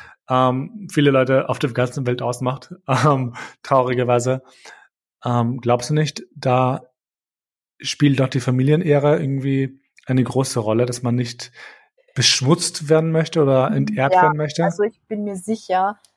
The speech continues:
Speaker 2: äh, dass in, ja, in vielen, also nicht nur albanischen, sondern in allen konservativen Communities,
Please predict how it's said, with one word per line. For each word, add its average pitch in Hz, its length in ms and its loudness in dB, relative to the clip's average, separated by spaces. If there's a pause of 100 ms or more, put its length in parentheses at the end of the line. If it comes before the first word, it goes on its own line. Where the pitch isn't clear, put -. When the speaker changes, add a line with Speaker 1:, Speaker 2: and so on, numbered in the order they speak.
(160)
Speaker 2:
äh, 185 260 6
dass 185 240 0
in, 180 460 -10 (400)
ja, 180 80 -2
in 180 320 -4 (160)
vielen, 240 520 2
also 185 180 2
nicht 240 280 -2
nur 214 160 -2
albanischen, 165 680 -2
sondern 170 300 -4
in 170 180 -8
allen 196 360 0
konservativen 190 720 -2
Communities, 196 920 -8